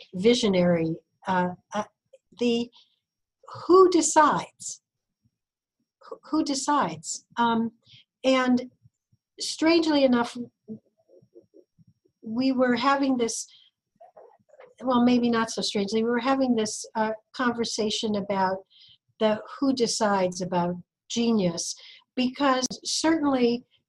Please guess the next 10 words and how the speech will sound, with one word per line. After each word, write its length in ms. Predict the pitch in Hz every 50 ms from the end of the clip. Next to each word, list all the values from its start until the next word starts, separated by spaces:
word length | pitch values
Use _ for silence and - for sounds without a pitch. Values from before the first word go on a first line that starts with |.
| _ -
um, 360 | 214 214 208 202 202 202 - - - _ _ _ _ _ _ _ _ - -
you 200 | 220 240 247 240
have 280 | 220 247 254 247 240 233
this 220 | 240 240 - -
idea 460 | 226 220 220 214 226 214 214 214 208 202
of 200 | 202 202 196 196 -
the 220 | 196 190 190 190 - _ _ _ _ _ _ _ -
solitary 880 | - - - 269 262 262 254 247 247 - - 254 240 233 233 233 226
genius, 880 | 202 - - 208 214 214 214 208 202 196 202 202 - - - - - - - _ _ _ _ _ _ -
uh, 220 | 214 208 202 196